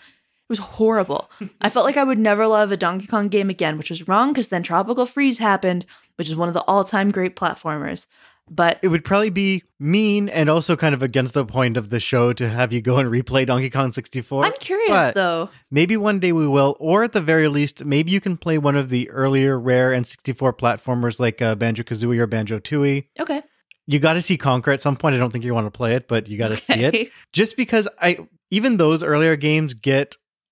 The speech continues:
Speaker 2: a lot of flack for being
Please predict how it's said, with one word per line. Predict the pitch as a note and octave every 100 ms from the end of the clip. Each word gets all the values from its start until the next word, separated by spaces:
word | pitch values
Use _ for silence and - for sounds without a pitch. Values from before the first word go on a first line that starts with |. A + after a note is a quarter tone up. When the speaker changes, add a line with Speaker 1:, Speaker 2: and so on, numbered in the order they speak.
| -
Speaker 2:
a | C#3+
lot | C3+ C3 B2
of | A#2
flack | - C3+ B2 B2
for | - - B2+ B2 A#2+ A#2 A#2 - _ _ -
being | C#3 C3 B2 B2 A2+